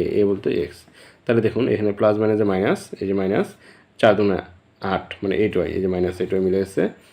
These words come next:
আবার এখানে প্লাস মাইনাসে হচ্ছে মাইনাস চার দুগুণে এইট, মানে আট,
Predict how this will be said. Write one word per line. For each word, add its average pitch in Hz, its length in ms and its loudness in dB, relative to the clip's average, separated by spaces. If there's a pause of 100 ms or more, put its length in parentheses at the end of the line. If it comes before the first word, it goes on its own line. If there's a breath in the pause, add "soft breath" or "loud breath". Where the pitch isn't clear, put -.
(200 loud breath)
আবার 107 180 4
এখানে 113 200 2
প্লাস 107 200 4
মাইনাসে 104 320 2
হচ্ছে - 200 -6 (120)
মাইনাস 101 280 0 (460 soft breath)
চার 101 180 2
দুগুণে 98 220 2
এইট, 92 140 -2 (140)
মানে 95 180 0 (320)
আট, - 180 -6